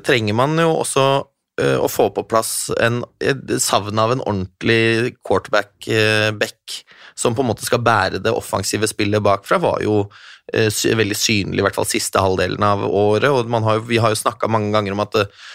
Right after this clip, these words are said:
powerplayet til Frisk har vært, eh, en utfordring i år. Hadde perioder hvor det var bra, men sesongen sett under ett, ikke bra nok med den spille-,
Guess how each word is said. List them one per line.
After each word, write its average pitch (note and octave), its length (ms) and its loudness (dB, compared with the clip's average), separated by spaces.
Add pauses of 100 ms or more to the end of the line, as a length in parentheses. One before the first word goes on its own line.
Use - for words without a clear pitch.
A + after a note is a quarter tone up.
(160)
powerplayet G#2+ 960 2
til G#2+ 100 -2
Frisk G#2+ 300 -2
har A2 80 2
vært, - 340 -4
eh, A2+ 720 2
en A#2 140 0
utfordring G#2+ 480 0
i D#3 80 2
år. G#3 100 0
Hadde C3 280 0
perioder G#2 580 0
hvor G2+ 160 0
det G#2+ 60 2
var A#2+ 100 0
bra, F#3+ 160 2
men A2+ 220 -2 (340)
sesongen G#2+ 580 0
sett A2+ 220 -2
under - 160 0
ett, E3+ 160 -6
ikke - 240 -6
bra F#2+ 160 4
nok - 320 -4 (180)
med A2+ 140 2
den G#2+ 160 0
spille-, F#2+ 560 0